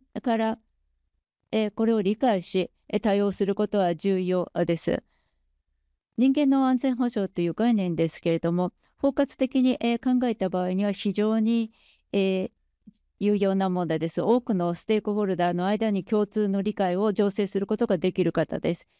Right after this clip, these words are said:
え、様々な、あ、危機に瀕していることです。あ、そしてこの対策を取る、あ、ということが、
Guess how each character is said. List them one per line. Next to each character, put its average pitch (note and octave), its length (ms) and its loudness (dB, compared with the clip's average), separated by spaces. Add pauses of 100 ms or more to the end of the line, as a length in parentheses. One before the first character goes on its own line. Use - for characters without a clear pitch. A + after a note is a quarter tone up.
(160)
え、 G3+ 120 0
様 A3 280 2
々 F3+ 280 0
な、 F3+ 280 0
あ、 G3+ 60 2
危 - 160 -18
機 A#3+ 180 2
に F3+ 100 2
瀕 G3 200 0
し - 100 -16
て - 120 2
い E3 40 4
る - 80 -2
こ - 140 -2
と - 100 -4
で - 160 -2
す。 - 240 -6 (380)
あ、 A#3+ 80 2
そ C#4 140 -2
し - 60 -8
て B3+ 100 0
こ B3 120 -2
の A#3+ 160 2
対 A3+ 200 0
策 A3 280 -2
を G3+ 120 2
取 G3+ 260 0
る、 - 100 -6
あ、 F#3 160 0
と F#3 120 -2
い G3 120 2
う F#3+ 80 0
こ F3+ 120 0
と F3 160 -2
が、 F#3+ 160 0